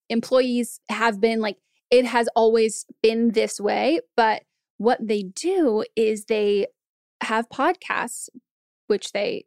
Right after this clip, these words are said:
hire women to host and do all of this stuff, where they get a female fan base, then they're able to not necessarily be held accountable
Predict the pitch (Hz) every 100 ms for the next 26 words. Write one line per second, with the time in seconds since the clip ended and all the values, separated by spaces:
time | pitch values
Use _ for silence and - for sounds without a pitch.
0 | - 226 220 214 214 214 240 370 247 226
1 | 254 - 214 208 202 320 302 - - 208
2 | 214 262 233 233 220 - 208 - - -
3 | - 240 226 220 214 - 202 - 220 214
4 | 196 202 - - 339 349 240 214 226 -
5 | - 220 214 208 214 202 226 208 220 208
6 | - - 220 202 202 - 220 285 311 339
7 | 330 311 262 269 262 247 247 254 254 240
8 | 233